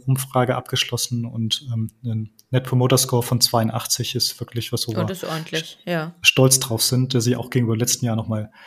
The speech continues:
Speaker 1: noch mal deutlich,
Speaker 2: Ja. Wo
Speaker 1: ähm,
Speaker 2: kommt ihr her?
Speaker 1: gesteigert hat.
Speaker 2: Ja.
Speaker 1: Wir waren letztes Jahr bei zweiundsiebzig,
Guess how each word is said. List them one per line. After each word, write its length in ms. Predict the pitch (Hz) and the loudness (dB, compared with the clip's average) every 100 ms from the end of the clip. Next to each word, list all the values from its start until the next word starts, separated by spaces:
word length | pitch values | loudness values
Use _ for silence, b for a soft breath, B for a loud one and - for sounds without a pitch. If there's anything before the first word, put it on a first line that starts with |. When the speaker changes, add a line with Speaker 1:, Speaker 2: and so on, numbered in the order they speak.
| B B - | B B -6
Speaker 1:
noch 100 | 117 | -2
mal 140 | 113 | -2
deutlich, 400 | 104 120 113 113 | 0 -2 -2 -2
Speaker 2:
Ja. 80 | 175 | 0
Wo 220 | 135 110 | 0 0
Speaker 1:
ähm, 20 | |
Speaker 2:
kommt 240 | 110 208 117 | 2 2 4
ihr 80 | 175 | 4
her? 100 | 151 | 2
Speaker 1:
gesteigert 360 | 147 107 110 | 2 -2 -4
hat. 180 | 117 - | -6 -6
Speaker 2:
Ja. 120 | 185 185 - B B B | -8 -8 -10 B B B
Speaker 1:
Wir 80 | 127 | 2
waren 100 | 120 | 4
letztes 340 | 131 151 - | 4 2 4
Jahr 100 | 127 | 4
bei 160 | 123 113 | 4 0
zweiundsiebzig, 960 | - 123 117 113 131 131 - 165 - | 0 0 2 2 0 -2 -4 -2 -4